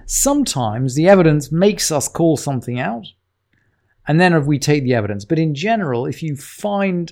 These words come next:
something which is not called out, it's chulin. Quite unlike, slightly unlike the, the situation in our first, in the first Mishnah we looked at, where you redeem Maaser Sheni without calling it out, and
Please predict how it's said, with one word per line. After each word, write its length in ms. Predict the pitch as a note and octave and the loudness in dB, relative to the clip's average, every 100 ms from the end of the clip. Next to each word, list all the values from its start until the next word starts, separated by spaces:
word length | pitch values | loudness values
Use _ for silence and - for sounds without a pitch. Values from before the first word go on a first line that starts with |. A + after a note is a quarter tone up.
| - | -12
something 520 | - D3 A#2+ - B2+ | -8 -8 -6 -4 -2
which 220 | C3+ - | -4 -4
is 100 | B2+ | -4
not 280 | F3+ G#3+ - | -2 -2 -4
called 340 | - C3 A2 | -4 -2 -2
out, 300 | A#2+ D#3 G#3 - _ _ | -4 -4 -4 -10 _ _
it's 200 | C#3+ - | -8 -8
chulin. 440 | - - C#3+ A#2 A2+ _ _ _ _ _ _ _ _ _ _ _ _ - _ | -10 -6 -6 -6 -14 _ _ _ _ _ _ _ _ _ _ _ _ -20 _
Quite 380 | - - G#3 G3 F3 | -6 2 2 2 -2
unlike, 600 | C#3+ D3 E3+ E3 - - _ | -2 2 0 -2 -8 -18 _
slightly 520 | - - A#3 A#3 G3 | -8 -2 2 2 2
unlike 460 | D#3 C#3 C3+ C#3 B2+ | 0 2 2 0 -2
the, 240 | C3 C3 | -2 -2
the 220 | C3 B2+ B2+ - | -4 -6 -6 -8
situation 580 | E3+ D3 C#3+ C#3 G#2+ | -8 -4 0 0 0
in 100 | C3 | -2
our 120 | A#2+ A#2 | -2 -4
first, 640 | - D3 C3 - - - _ _ _ | -2 0 0 -2 -8 -14 _ _ _
in 80 | C3 | -4
the 80 | B2+ | -2
first 340 | D3 C#3+ C3+ | 2 2 2
Mishnah 300 | C3+ - B2+ | -6 -4 -2
we 160 | A#2+ C3 | 0 0
looked 280 | D#3+ C#3 | -2 -4
at, 180 | C3 A#2+ | -6 -4
where 160 | C3 B2+ | -2 0
you 260 | C3 C3 | 0 0
redeem 420 | C3 C#3 C3 E3+ D3+ | 2 0 2 0 0
Maaser 480 | C#3+ B2+ - D3 | -2 -4 -6 -6
Sheni 380 | A#2+ - B2+ C#3+ | -6 -6 -6 0
without 640 | B2+ D3 E3+ D#3 C3 - - _ _ _ _ _ _ _ _ _ _ | 0 2 2 0 -6 -16 -18 _ _ _ _ _ _ _ _ _ _
calling 320 | - D#3 B2 | 2 2 2
it 100 | A2 | 0
out, 280 | B2+ G#3+ E3 | -2 -2 -2
and 200 | D3 C#3 | -4 -8